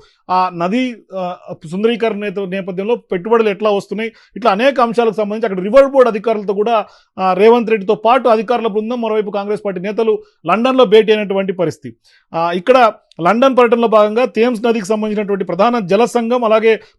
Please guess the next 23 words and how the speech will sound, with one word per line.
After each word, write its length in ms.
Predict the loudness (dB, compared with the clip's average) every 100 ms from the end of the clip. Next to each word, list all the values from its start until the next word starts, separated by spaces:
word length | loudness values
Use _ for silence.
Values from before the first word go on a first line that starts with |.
| 4
Port 200 | 4 6
of 120 | 2
London 340 | 2 0 -2 -2
అథారిటీ 360 | 0 4 4 4
అధికారులతో 480 | 2 2 -2 0 0
కూడా 320 | 2 2 2 -4 -8
అక్కడ 160 | -6 -2
ఉన్నటువంటి 260 | -2 -2
నిపుణులతో 360 | -2 -4 -2 2
దాదాపుగా 340 | 2 2 0
సుదీర్ఘంగా 500 | -2 -4 -4 -4 -4
మూడు 280 | -4 -4 -2
గంటల 240 | -2 -2 -2
పాటు 380 | -2 0 -2 -4 _ -2
చర్చలు 200 | 0 2
జరిపారు. 400 | 2 2 2 0
మరోవైపు 600 | 0 2 2 2 0 -4 -6 _ -2
నదిని 340 | 0 0 -2 -6 _ _ 0
పునర్జీవం 560 | 2 4 2 2 2 -2 _ _ _
తీసుకొచ్చేలాగా, 680 | -6 2 4 4 4 2 2
మరోవైపు, 640 | 2 2 4 2 2 0 -2 _ _ -4
ఆ, 160 | -4
ఎట్లా 480 | 0 -2 4 4 4